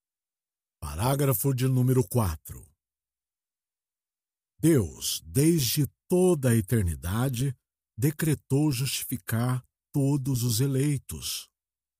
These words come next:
E Cristo, na plenitude do tempo, morreu pelos pecados deles e ressuscitou para a sua justificação.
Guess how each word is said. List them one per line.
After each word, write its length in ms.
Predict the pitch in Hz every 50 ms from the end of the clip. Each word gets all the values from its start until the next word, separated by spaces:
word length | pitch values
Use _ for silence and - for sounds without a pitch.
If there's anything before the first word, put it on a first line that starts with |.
| _
E 100 | - 180
Cristo, 640 | 180 - - 151 147 123 101 - - - - 67 - - _ _ _ _ _ _ _ _ _ _ _ _ _ _
na 360 | 78 85 92 101 110 110 104
plenitude 720 | - - 101 101 92 87 82 - - 120 151 185 156 180 156
do 120 | 180 170
tempo, 600 | - - 143 139 147 151 143 - 170 170 160 - _ _ _ -
morreu 840 | 95 95 101 113 123 143 165 156 101 87 69 90 120 143 165 165
pelos 380 | - 151 135 123 117 - - -
pecados 640 | - 87 - - 92 80 80 76 80 87 82 76
deles 520 | 73 82 107 123 156 175 180 190 165 123 135
e 80 | 151
ressuscitou 840 | 135 113 127 131 - - 131 120 - 139 123 - _ - 117 143 170 151
para 340 | - 156 143 131 123 120
a 60 | 107 95
sua 520 | - - - - - 127 147 175 202 180
justificação. 880 | 113 107 107 - - 101 - 101 - - 90 - - - 80 65 -